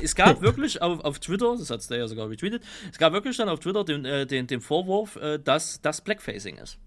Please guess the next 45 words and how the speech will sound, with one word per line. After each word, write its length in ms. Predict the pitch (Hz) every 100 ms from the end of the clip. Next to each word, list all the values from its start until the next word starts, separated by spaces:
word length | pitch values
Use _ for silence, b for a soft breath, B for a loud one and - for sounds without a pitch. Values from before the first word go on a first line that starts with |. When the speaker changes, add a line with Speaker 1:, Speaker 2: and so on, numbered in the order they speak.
| -
Speaker 1:
ne? 260 | - 156 196
Also, 280 | 135 139 135 B B - -
man 120 | 180 190
muss 140 | 277
ja 100 | 240
wirklich 180 | 226 220
sagen, 100 | 165
die 60 | 78
Speaker 2:
Nee, 60 |
Speaker 1:
Linken 280 | - 78 -
Speaker 2:
Leute, 80 | 76
Speaker 1:
auf 80 | 78
Twitter 240 | - -
Speaker 2:
ach, 60 | 233
Speaker 1:
oder 80 | 190
Speaker 2:
dann 80 | 190
Speaker 1:
generell, 240 | 180 180
Speaker 2:
hört's 200 | 180 226
mal 100 | 233 196
Speaker 1:
ja, 140 | 202
Speaker 2:
auf. 100 | 202
Speaker 1:
was 180 | 180 -
die 120 | 180
Linken 420 | 156 185 240 220
angeht, 340 | 185 185 190 175
also 160 | 135
links 300 | 143 175 202
ist 140 | 151 165
ja 80 | 160
nicht 180 | 156
gleich 220 | - 127 139
links, 340 | 226 285 -
sollte 220 | 156 160
man 100 | 151
ja 80 | 135
vielleicht 240 | 120 117
auch 80 | 170
dazu 220 | 196 190
sagen, 260 | 165 165 160 B B B
es 100 | 120
sind 140 | 185 190
halt 320 | 196 202 190
die 100 | 185
absoluten 400 | - 214 233 226
Trottel, 320 | 208 220 -